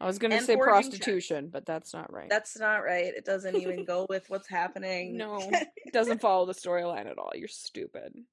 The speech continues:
Speaker 2: He also forged checks, and he served sixty days in jail in nineteen eighty-two after
Speaker 1: Finally
Speaker 2: that,
Speaker 1: did some
Speaker 2: so.
Speaker 1: jail time, huh?
Speaker 2: Yeah,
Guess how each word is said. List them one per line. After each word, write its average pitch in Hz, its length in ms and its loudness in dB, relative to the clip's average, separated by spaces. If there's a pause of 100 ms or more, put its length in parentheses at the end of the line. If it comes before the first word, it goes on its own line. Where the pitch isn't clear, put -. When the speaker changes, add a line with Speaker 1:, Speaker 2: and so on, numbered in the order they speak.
Speaker 2:
He 226 400 -2
also 226 340 0
forged 202 540 -4
checks, - 560 0
and 185 120 -6
he 180 120 -12
served 185 360 -4
sixty 202 440 -10
days 190 240 -2
in 175 160 -10
jail 156 400 -6
in 160 80 -14
nineteen 165 560 -14 (160)
eighty-two 151 580 -14 (140)
after - 180 -6
Speaker 1:
Finally 214 280 4
Speaker 2:
that, 208 40 -2
Speaker 1:
did 208 160 6
some 208 140 -2
Speaker 2:
so. 180 40 -4
Speaker 1:
jail 208 220 4
time, 180 340 2
huh? 185 300 -4 (880)
Speaker 2:
Yeah, 208 480 2